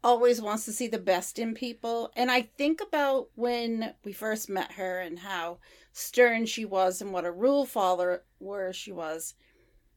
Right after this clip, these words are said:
But now we're seeing her. She's going to get a jacket so that she can go back to work, so she can do her role again. She's going right back to hospitality.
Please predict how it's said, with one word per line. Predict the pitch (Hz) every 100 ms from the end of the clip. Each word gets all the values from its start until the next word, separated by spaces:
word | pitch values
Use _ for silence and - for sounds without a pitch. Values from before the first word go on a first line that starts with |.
| _ _ _ _ _ _ _ _ _ _
But | - -
now | 240 262 285
we're | 269 247
seeing | - - 226 226 233
her. | 220 208 180 165 175 185 _ _ _
She's | - 269 254
going | - 208 208 220
to | 220 220
get | 214 208 - _
a | 247
jacket | 226 277 320 - 190 151 - - - _ _ _ _ _ _ _ _ _
so | - 233
that | 214 196 -
she | -
can | 220 220
go | 208 202
back | 190 175 - -
to | 180
work, | 202 285 233 -
so | - 190
she | 185 202
can | - 196 - - _ -
do | 196 196
her | 196 185
role | 180 240 269
again. | 233 175 180
She's | - -
going | - 190 185 175
right | 202 214 214
back | 214 196 -
to | 180
hospitality. | 170 - - - 240 254 180 82 127